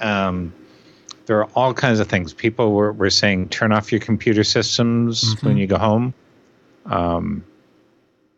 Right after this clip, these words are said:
Speaker 2: You don't
Speaker 1: I
Speaker 2: wanna
Speaker 1: have
Speaker 2: just,
Speaker 1: my
Speaker 2: well, just
Speaker 1: computers
Speaker 2: don't,
Speaker 1: on all
Speaker 2: they don't wanna
Speaker 1: day.
Speaker 2: be surprised, you know, when they
Speaker 1: Yeah.
Speaker 2: turn up and it's
Speaker 1: Yeah.
Speaker 2: the,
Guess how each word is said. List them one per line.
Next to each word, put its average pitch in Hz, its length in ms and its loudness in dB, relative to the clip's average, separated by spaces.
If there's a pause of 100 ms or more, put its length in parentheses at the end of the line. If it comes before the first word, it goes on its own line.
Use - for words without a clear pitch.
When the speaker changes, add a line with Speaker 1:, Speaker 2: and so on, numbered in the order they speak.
(340)
Speaker 2:
You 147 60 -6
don't 165 80 0
Speaker 1:
I 147 40 -4
Speaker 2:
wanna 139 120 0
Speaker 1:
have 123 80 0
Speaker 2:
just, 107 100 0
Speaker 1:
my 139 60 2
Speaker 2:
well, - 40 -2
just - 60 -6
Speaker 1:
computers 139 320 0
Speaker 2:
don't, 208 160 0
Speaker 1:
on 220 140 0
all 208 80 0
Speaker 2:
they 240 80 2
don't 240 120 2
wanna 233 140 0
Speaker 1:
day. 214 120 0
Speaker 2:
be 214 40 2
surprised, 175 720 0
you 127 100 2
know, 113 180 2
when 113 120 -4
they 117 120 -2
Speaker 1:
Yeah. 135 120 0
Speaker 2:
turn 135 180 0
up 123 260 0
and 104 120 -4
it's 107 160 -8
Speaker 1:
Yeah. 127 120 0
Speaker 2:
the, - 180 -8